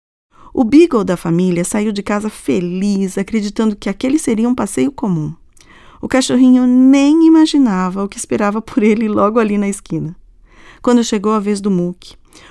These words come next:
o pai de Breno o pegou no colo. Nesse momento, o animal pareceu finalmente entender o que estava acontecendo. Suas orelhas ficaram baixas e seu olhar triste se fixou nos olhos de Breno,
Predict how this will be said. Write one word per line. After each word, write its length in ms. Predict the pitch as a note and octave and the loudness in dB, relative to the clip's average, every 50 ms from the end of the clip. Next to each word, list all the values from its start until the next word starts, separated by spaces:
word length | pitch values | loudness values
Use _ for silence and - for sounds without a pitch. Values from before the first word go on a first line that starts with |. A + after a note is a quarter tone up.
| - - | -8 -6
o 80 | A3 | -6
pai 220 | G#3 - B3+ A#3+ B3 | -2 0 0 0 0
de 140 | A#3+ A#3+ F#3+ | 0 -2 -4
Breno 380 | F#3+ F#3 G3 G3 F#3 F3+ F3+ | -4 -4 -2 -2 -2 -2 -4
o 20 | E3+ | -4
pegou 440 | - - G#3 G3 G3 F#3+ A3 A3 | -4 -4 -4 -4 -4 -2 0 0
no 120 | A3+ A3+ A#3 | 0 0 -2
colo. 320 | A#3 - E3+ D3 D3 D#3+ - - _ _ _ _ _ _ _ _ _ _ | -4 -10 -14 -14 -14 -16 -20 -20 _ _ _ _ _ _ _ _ _ _
Nesse 380 | - G#3 G3+ G3+ G3 G3 - - | 0 0 2 2 0 -2 -2 -2
momento, 640 | B3 B3 A#3 G3 F3+ F3+ F#3 F#3+ F#3 _ - - _ - _ | 0 0 0 0 -2 -2 -4 -4 -6 _ -18 -20 _ -18 _
o 100 | - F#3+ | -6 -4
animal 320 | F#3+ F#3 F3+ F#3 F3+ F3 F3 | -2 0 0 0 0 -2 -4
pareceu 500 | - G3+ F#3+ G3 G3 - - G3+ G3+ - _ _ _ | -4 -4 -4 -4 -4 -4 -4 -6 -6 -8 _ _ _
finalmente 640 | - - B3+ C4+ D4+ F4+ E4+ D4 C4+ C#4 D4 - - | -8 -4 0 0 2 4 6 4 4 4 2 0 0
entender 400 | A#3+ A#3 A#3 A3 G3+ G3 G3+ G3 | 2 2 2 0 0 0 -2 -2
o 40 | A3+ | -4
que 80 | - | -8
estava 280 | - - G#3 G3+ F#3+ G3+ | -8 -4 -2 -2 -2 -2
acontecendo. 760 | G3+ - G#3 G#3 - A#3+ B3 - - F#3 - - - - - - - _ - - _ - - - - - - - | -4 -4 -6 -4 -6 -6 -8 -8 -8 -8 -8 -8 -10 -12 -16 -20 -20 _ -20 -20 _ -20 -20 -20 -20 -20 -16 -12
Suas 260 | - - A3+ A3 G3+ | -4 -2 0 0 0
orelhas 560 | G#3 G#3+ G3+ G#3+ G#3+ G#3 G#3+ G#3+ - - - - _ | 0 -2 0 0 -2 -2 -2 -4 -6 -8 -12 -14 _
ficaram 420 | - - - - F#3+ F#3 F3+ E3+ | -12 -8 -6 -4 -4 -2 -2 -4
baixas 800 | D#3+ E3+ F3 E3+ E3 E3 E3+ F#3 - - - C4+ D#4+ - - - - _ _ _ - - - - - | -4 -4 -4 -2 -2 -2 -2 -4 -4 -4 -2 -2 -4 -4 -8 -16 -20 _ _ _ -20 -20 -20 -14 -6
e 80 | - A#3 | -4 -4
seu 220 | A3 - B3 A#3 | -2 0 -2 0
olhar 280 | A#3 A#3 A3+ A3+ G#3+ G#3+ G#3+ | 0 0 -2 -2 -2 -4 -6
triste 420 | - - A#3+ A3+ A#3+ B3+ - C4 | -8 -8 -6 -6 -6 -6 -6 -8
se 160 | B3 - C4 | -6 -6 -6
fixou 480 | A#3 - B3 A#3 - - - B3+ A#3+ B3+ | -4 -4 -6 -6 -8 -8 -6 -4 -2 0
nos 240 | B3 B3+ A#3+ A3 G#3+ | 0 0 0 -2 -2
olhos 300 | A#3 B3 C4 C4+ C4 C4 | -2 0 0 0 -2 -4
de 100 | - A#3 | -6 -6
Breno, 460 | G#3+ G3+ F#3 F3 D#3+ D3 D3 E3 F3+ | -6 -4 -4 -2 -4 -4 -6 -8 -12